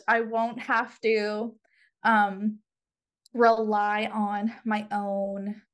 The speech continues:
um, self. I'll just, I'll just listen to what she says," right? Surprise, surprise, not really. Um, it didn't work. It didn't work at all. And, but I truly believe that I was meant to be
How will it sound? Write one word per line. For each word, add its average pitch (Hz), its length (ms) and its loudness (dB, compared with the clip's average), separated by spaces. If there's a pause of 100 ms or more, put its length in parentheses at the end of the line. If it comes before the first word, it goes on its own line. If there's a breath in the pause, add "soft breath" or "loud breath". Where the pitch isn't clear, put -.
(120)
um, 190 480 -14
self. 240 560 0 (100)
I'll 196 260 0
just, 202 520 -6 (120)
I'll 190 120 0
just 202 260 -10
listen 214 460 -2
to 254 260 -4
what 240 300 -2
she 277 220 -4
says," - 520 -4
right? 202 300 -4 (1600 soft breath)
Surprise, 269 480 0
surprise, 214 560 0
not 208 160 0
really. 196 400 -8 (100)
Um, 220 300 2
it 226 100 -4
didn't 233 220 -6
work. 202 340 -6 (240)
It 226 120 -2
didn't 220 140 -4
work 220 180 -4
at 214 140 0
all. 196 460 -2 (140)
And, 220 500 0
but 220 540 4 (320)
I 233 140 2
truly 277 420 -6
believe 226 600 -4 (140)
that 208 140 2
I 214 80 2
was 190 340 -4
meant 202 200 -4
to 226 100 -8 (100)
be 208 400 -12